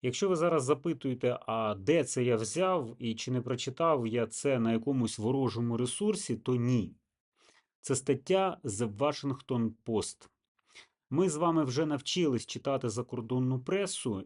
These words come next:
і тепер нас важче обманути і розповісти нам, як все чудово. Не все чудово.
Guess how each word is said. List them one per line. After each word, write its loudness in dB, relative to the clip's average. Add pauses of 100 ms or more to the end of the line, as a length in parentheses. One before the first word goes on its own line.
і 0
тепер -2 (140)
нас 0
важче -2
обманути -2
і -2
розповісти -4
нам, 2
як 2
все 0
чудово. -2 (920)
Не 6
все 4
чудово. -4